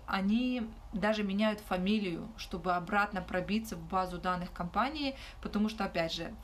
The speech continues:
в пять лет висит резюме, и даже если, например, сегодня я ищу человека, я не могу найти его уже, там, я не знаю, месяц, я начну копать резюме, которое в базе данных,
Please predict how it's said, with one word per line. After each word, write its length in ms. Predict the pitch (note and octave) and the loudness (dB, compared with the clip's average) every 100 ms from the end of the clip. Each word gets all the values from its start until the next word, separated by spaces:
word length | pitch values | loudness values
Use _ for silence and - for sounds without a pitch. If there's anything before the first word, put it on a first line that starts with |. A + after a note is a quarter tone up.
| - | -16
в 80 | - | 2
пять 240 | A#3 B3 | 4 4
лет 240 | A3+ G3+ F3+ | 2 2 0
висит 480 | F3+ - F#3 E3+ - | -6 -2 -2 -2 -6
резюме, 600 | F#3 F3+ G#3 C#4 F#4+ B3+ | -4 0 2 2 2 0
и 60 | |
даже 300 | A3+ A3+ A3 | 4 4 4
если, 440 | G#3+ A3 A3 G3 - - | 2 2 2 -2 -2 -6
например, 400 | F#3+ G3 G3+ G3+ | -4 0 2 2
сегодня 500 | - G#3+ G3+ F#3+ F3 | 0 0 0 0 -2
я 160 | F3+ F3+ | 0 0
ищу 220 | F3 F3+ | -2 -4
человека, 540 | - F#3 G3 D4+ D#4+ | -4 -2 2 2 2
я 140 | G#3 G3+ | 0 0
не 120 | F#3+ | 0
могу 260 | F#3+ F#3 G3 | -2 -2 -2
найти 400 | F3+ F3 C4 A3+ | -2 0 2 2
его 260 | F3 F3 | 0 -2
уже, 260 | E3+ E3+ F3+ | -4 -4 -4
там, 180 | F3 E3+ | -4 -4
я 60 | |
не 100 | F3+ | -4
знаю, 240 | F3 E3+ E3+ | -4 -2 0
месяц, 500 | A#3 F#4 - A3+ - - - | 0 0 -4 -8 -10 -14 -12
я 240 | E3+ A3 C#4+ | -2 2 2
начну 380 | B3+ G#3+ A#3+ B3 | 2 0 0 0
копать 460 | G#3 - A3+ A3 | 0 2 0 2
резюме, 380 | G3 F3 F#3+ A3+ | -4 -2 0 0
которое 320 | G#3+ F#3 F#3+ | 0 -2 -4
в 100 | F3+ | -4
базе 360 | F3 G3 F#3 E3+ | 0 0 0 -2
данных, 420 | F3+ B3 D#4+ | 0 2 2